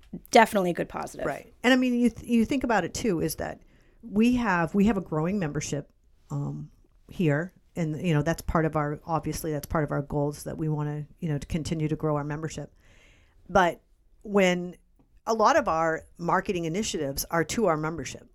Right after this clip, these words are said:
Speaker 2: you know, we do
Speaker 1: Hmm.
Speaker 2: emails and, you know, even our social media f-, to some degree, a lot of our members follow us, right?
Speaker 1: Yeah.
Speaker 2: So unless we're gonna be doing a boosted post on social media, how do we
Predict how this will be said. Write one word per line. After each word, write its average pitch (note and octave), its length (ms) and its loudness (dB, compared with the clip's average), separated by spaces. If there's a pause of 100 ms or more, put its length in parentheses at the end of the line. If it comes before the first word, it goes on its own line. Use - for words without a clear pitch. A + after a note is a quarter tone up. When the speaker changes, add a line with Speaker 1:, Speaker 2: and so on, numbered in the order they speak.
(120)
Speaker 2:
you F3 140 -4
know, D3 140 0
we D#3+ 180 -2
do F3+ 160 -4
Speaker 1:
Hmm. B3 120 6
Speaker 2:
emails D3+ 640 -2
and, D3+ 320 -10
you F3+ 100 -10
know, D#3+ 180 -4
even G3+ 280 2
our F3 320 4
social F#3+ 340 0
media F3+ 340 -2
f-, - 80 -12 (100)
to F3+ 100 -2
some G3 260 2
degree, D3 460 -4 (400)
a E3+ 100 0
lot E3+ 180 6
of E3 60 2
our D#3+ 100 4
members G3+ 340 2
follow C#2+ 360 -6
us, - 300 -10
right? D#3+ 320 0
Speaker 1:
Yeah. - 160 -2
Speaker 2:
So D#3+ 340 2 (300)
unless F#3 400 4
we're F#3+ 120 0
gonna E3+ 180 0
be D#3+ 140 0
doing D#3 260 2
a D3+ 60 0
boosted D#3+ 400 -2
post E3 300 -2
on D3+ 120 -6
social D#3 340 -6
media, D3+ 240 -2
how F#3 340 2
do A#3 140 2
we E3+ 460 -4